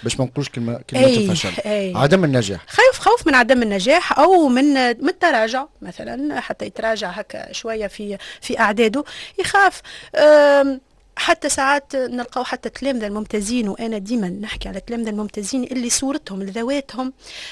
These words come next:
Speaker 2: وديما مربوطة بالتحصيل، ديما مربوطة بالترتيب. يقول لك: "أنا حب والدية ليا مشروط بك ال-، بك التميز متاعي، لو كان ما تميزش ولا ما عادش أنا متميز، أتو ما عادش يحبوني".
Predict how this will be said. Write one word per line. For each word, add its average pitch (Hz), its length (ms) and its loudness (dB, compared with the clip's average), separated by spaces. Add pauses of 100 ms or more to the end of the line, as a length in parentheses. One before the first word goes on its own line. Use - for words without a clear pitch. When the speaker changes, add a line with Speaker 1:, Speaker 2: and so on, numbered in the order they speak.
(140)
Speaker 2:
وديما 226 1040 -4
مربوطة 233 480 -6
بالتحصيل، - 600 -10 (280)
ديما 226 240 -8
مربوطة 208 420 -10
بالترتيب. 180 580 -10 (520)
يقول 285 240 -6
لك: 269 220 -2
"أنا 277 380 0
حب 208 440 -10
والدية 254 440 0
ليا 262 220 0
مشروط 247 720 -2
بك 247 260 -4
ال-، 226 560 2
بك 233 180 -6
التميز 240 580 0
متاعي، 196 520 0
لو 214 100 -6
كان 262 220 0
ما 262 60 -2
تميزش 262 720 -4 (340)
ولا 269 240 2
ما 262 120 2
عادش 269 400 0
أنا 277 220 0
متميز، 277 600 -4 (560)
أتو 269 200 -2
ما 262 100 0
عادش 262 220 -4
يحبوني". 208 580 -8